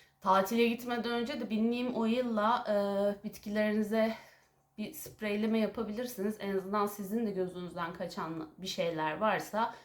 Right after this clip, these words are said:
dediğim gibi yayılmasını engellemek açısından bir önlem amaçlı bunu da yapabilirsiniz. Şey uyarısı yapmışlar, bunu çok beğendim. Büyüme ışığı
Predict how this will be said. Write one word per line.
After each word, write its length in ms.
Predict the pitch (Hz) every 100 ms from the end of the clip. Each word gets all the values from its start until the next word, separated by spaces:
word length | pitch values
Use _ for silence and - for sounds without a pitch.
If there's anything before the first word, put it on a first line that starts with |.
| - _ _
dediğim 280 | 190 190 180
gibi 220 | 156 190
yayılmasını 880 | 196 180 180 170 156 151 - 180 208 - _
engellemek 760 | 185 180 165 151 151 170 185 -
açısından 640 | 151 - - 143 180 214
bir 120 | 175 185
önlem 340 | 190 190 170
amaçlı 520 | 139 123 139 - 220
bunu 180 | 165 160
da 40 |
yapabilirsiniz. 920 | 185 196 147 - - - - 156 - _ _ -
Şey 140 | 220
uyarısı 460 | 269 269 262 269 311
yapmışlar, 680 | 311 311 240 - 277 277
bunu 180 | 262 240
çok 280 | 247 277 -
beğendim. 480 | 240 202 214 262 240
Büyüme 360 | 214 214 247
ışığı 580 | 214 - - 240 233 220